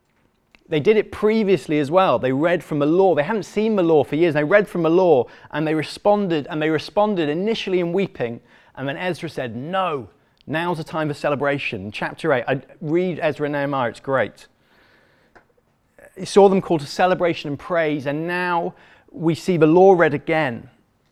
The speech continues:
And we get this wonderful summary of what we've looked at together in the last eleven weeks. And it caused them, as they read from the law in verse three, to be in both parts in awesome worship,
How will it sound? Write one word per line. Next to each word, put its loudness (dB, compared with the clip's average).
And -2
we 0
get 0
this -4
wonderful 4
summary 0
of -2
what -2
we've -2
looked -6
at -10
together -10
in -6
the -6
last -2
eleven -4
weeks. -10
And 0
it -4
caused 6
them, -2
as 0
they 2
read 2
from -2
the 0
law 2
in -2
verse 0
three, -6
to -4
be -2
in -4
both 0
parts -6
in -8
awesome -4
worship, -10